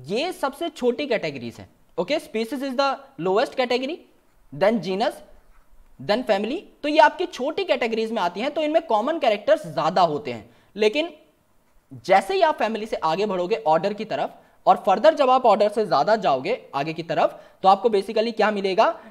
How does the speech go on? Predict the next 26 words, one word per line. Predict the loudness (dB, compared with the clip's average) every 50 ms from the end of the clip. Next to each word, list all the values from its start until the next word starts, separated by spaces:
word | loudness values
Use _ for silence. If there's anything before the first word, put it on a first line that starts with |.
| -16 _ -6
कि | -6
यहां | -4 -2 0 2 2 2 4 2 2
पर | 4 4 2 2 0 -6 -20 -20 _ _ _ _ 6
ऑर्डर | 8 8 8 8 6 4 4 4
और | 6 6 4 2 2 0 -4
उससे | -6 -6 -4 -2 2 4 4 2 2 -2 -10 -18 -10 -4
हायर | 0 0 0 2 6 8 8 8 8
जो | 6 -4 -4
टैक्सोनॉमिकल | -2 -2 -2 -2 -2 -2 -2 -2 -4 -4 -4 -4 -4
कैटेगरीज | -4 -4 -4 -4 -4 -4 -4 -6 -4 -4
हैं, | -4 -4 -4 -6 -12 -20 -20 -8 -2
they | 2 2
are | 2 2 0 -2 -2 -2
identify | -2 -2 -2 -4 -6 -6 -6 -2 0 2 2 2 2 2 2
based | 0 0 0 0 -4 -4 -2
on | 0 2 2 0 -2 -6 -12 -14 -10 -8
aggregate | -8 -6 -6 -6 -6 -6 -4 -6 -6 -6 -6 -6 -8
of | -8 -8 -12
characters। | -12 -12 -14 -16 -18 -18 -18 _ _ _ _ _ _ -2
यहां | 0 0 2 2
पे | 0 -2
आप | -4 -4 -4
कॉमन | -2 -2 -2 -2 -2 -4
कैरेक्टर्स | -4 -4 -4 -4 -6 -8 -8 -6 -6
नहीं | -8 -8
देखते, | -6 -8 -8 -10 -12 -16 -16